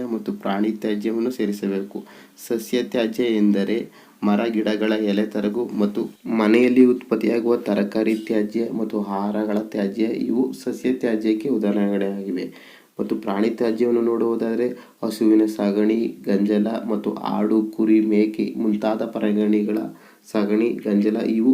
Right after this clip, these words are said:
ಪ್ರಾಣಿ ತ್ಯಾಜ್ಯಕ್ಕೆ ಉದಾಹರಣೆಯಾಗಿದೆ. ಈ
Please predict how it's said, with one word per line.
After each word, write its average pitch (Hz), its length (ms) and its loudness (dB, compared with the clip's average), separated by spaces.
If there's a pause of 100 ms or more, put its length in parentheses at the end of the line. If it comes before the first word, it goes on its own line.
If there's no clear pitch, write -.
ಪ್ರಾಣಿ 107 340 0
ತ್ಯಾಜ್ಯಕ್ಕೆ 104 520 0
ಉದಾಹರಣೆಯಾಗಿದೆ. 101 840 2 (1500)
ಈ 123 140 2